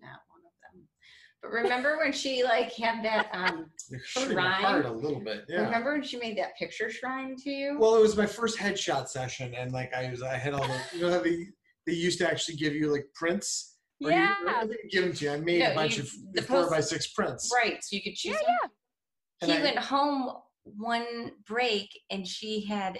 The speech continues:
Speaker 1: in his bedroom or the guest room built, like, a tree shrine from all of these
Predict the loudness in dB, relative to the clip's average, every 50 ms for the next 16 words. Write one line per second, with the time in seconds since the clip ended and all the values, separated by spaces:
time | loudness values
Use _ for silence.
0 | -8 -8 -8 -8 -6 -8 -10 -10 -12 _ _ _ -4 -2 -2 -2 -4 -6 -6 -6
1 | -4 -4 -4 -6 -4 -4 -4 -4 -4 -4 -4 -4 -4 -6 -6 -8 -6 -6 -6 -6
2 | -8 -10 -14 _ _ _ _ _ -8 -8 -6 -4 -4 -6 -6 -6 -12 -12 -12 -12
3 | -10 -6 -6 -6 -6 -6 -6 -4 -4 -2 -2 -2 -4 -4 -6 -8 -8 -10 -8 -8
4 | -6 -4 -2 -2 0 0 0 -2 -4 -6 -6 -8 -8 -8 -10